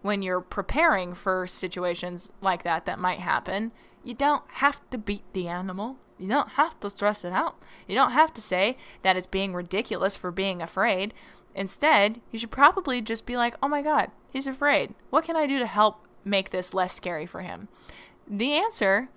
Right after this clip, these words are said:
is not whipping the horse and making it continue on. The answer is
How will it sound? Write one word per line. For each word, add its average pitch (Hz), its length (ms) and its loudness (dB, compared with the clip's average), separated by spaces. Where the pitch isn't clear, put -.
is 240 160 -2
not 302 260 4
whipping 247 360 0
the 202 100 2
horse 185 280 0
and 190 100 -2
making 180 300 -6
it - 140 -8
continue 180 480 -6
on. 202 380 4
The 196 160 -2
answer 196 540 0
is 190 420 0